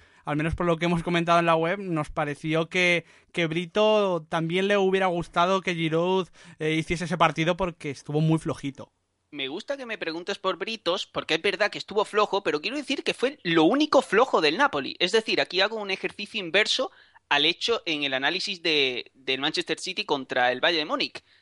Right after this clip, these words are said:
Speaker 2: De la Peña, a mí me dio la sensación de que el dos a cero estuvo totalmente currado por el Arsenal. Es que el Arsenal jugó tan bien en los primeros veinte minutos,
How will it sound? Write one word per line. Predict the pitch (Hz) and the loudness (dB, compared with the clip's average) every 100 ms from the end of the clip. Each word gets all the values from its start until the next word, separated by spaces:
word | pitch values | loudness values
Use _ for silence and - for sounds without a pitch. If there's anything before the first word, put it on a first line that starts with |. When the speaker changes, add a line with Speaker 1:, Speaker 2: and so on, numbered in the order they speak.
| _ | _
Speaker 2:
De | 151 | -2
la | 131 | 0
Peña, | 180 247 | 0 0
a | 156 | -4
mí | 180 | -4
me | 254 | -6
dio | 240 | -4
la | 240 | -2
sensación | 240 240 233 - 233 262 | -4 -2 -4 -4 -10 -6
de | 185 - | -8 -4
que | |
el | 143 | -6
dos | 139 202 | -2 -2
a | 262 | 0
cero | - 226 269 170 | 0 0 0 -4
estuvo | - 240 302 _ | -6 -8 -8 _
totalmente | 151 135 208 262 247 254 294 | -6 0 0 0 -2 -2 -4
currado | 180 160 170 302 | -2 0 4 4
por | 180 147 | 2 0
el | 190 | 2
Arsenal. | 294 - 147 135 - | 2 0 -6 -6 -4
Es | 180 | -4
que | - | -2
el | 285 | -2
Arsenal | 196 - 151 | -2 0 -4
jugó | 139 269 151 247 | -6 -6 -6 -2
tan | 175 302 370 | 0 0 -2
bien | 277 160 143 | -6 -4 -4
en | |
los | 139 - | -8 -8
primeros | 139 156 | -6 -4
veinte | 233 277 277 | -4 -6 -6
minutos, | 233 165 143 | -6 -6 -8